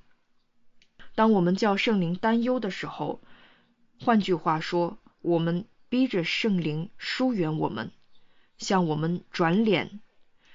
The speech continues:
在这里，我要再澄清一点，圣灵永远都不会离开我们，因为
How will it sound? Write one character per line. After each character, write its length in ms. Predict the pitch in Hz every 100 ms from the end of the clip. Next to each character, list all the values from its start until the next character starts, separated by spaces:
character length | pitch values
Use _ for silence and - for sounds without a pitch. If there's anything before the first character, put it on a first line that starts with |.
| - _
在 140 | - 240
这 160 | 262
里， 220 | 214 170 -
我 100 | 175
要 140 | 190
再 220 | 214 254
澄 320 | 233 - 175 196
清 260 | 269 277
一 120 | 247
点， 220 | - 147 - - - -
圣 320 | - 302 269
灵 260 | 202 202 220 - -
永 340 | 175 180 233 262
远 220 | 185 - -
都 140 | 214 220
不 240 | - 170
会 360 | - 190 165 -
离 300 | 156 165 208
开 300 | - 226 233
我 180 | 196 151
们， 220 | 127 - - - _ - - _ _ _ _ - - _ _ _ _ _ _ _ _ _ _ - - - - _
因 200 | 220 226
为 280 | 202 196